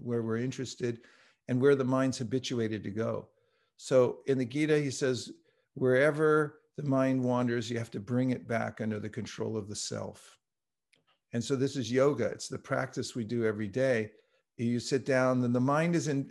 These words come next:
uh, there's five states of mind. Patanjali explains how the mind is wandering, it's dull, it's, uh, divided in different places, uh, moving from here, it's, uh, sleepy, and it's also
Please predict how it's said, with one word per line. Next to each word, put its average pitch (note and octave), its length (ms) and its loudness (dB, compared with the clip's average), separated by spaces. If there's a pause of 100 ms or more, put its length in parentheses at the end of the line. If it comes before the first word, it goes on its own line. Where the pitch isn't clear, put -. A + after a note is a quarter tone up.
uh, B2+ 120 2
there's B2+ 260 0
five D3 420 0
states C#3+ 380 -2
of A2+ 140 -2
mind. G#2 460 -4 (140)
Patanjali C3 540 -2
explains A2+ 720 -4 (400)
how A#2+ 140 -2
the A#2+ 80 2
mind A#2+ 320 2
is A2+ 120 -6
wandering, B2 920 0 (500)
it's A#2 180 -4
dull, B2 840 2 (560)
it's, A#2 240 -2
uh, A#2 160 2
divided A#2+ 680 2
in A#2 100 0
different B2 340 -2
places, A#2+ 760 -4 (120)
uh, A#2 120 -2
moving A#2+ 440 0
from A#2 200 -6
here, A#2+ 300 -2
it's, - 280 -10 (100)
uh, A2+ 80 0
sleepy, C#3 520 -2
and B2 120 2
it's B2 180 -2
also C#3 420 0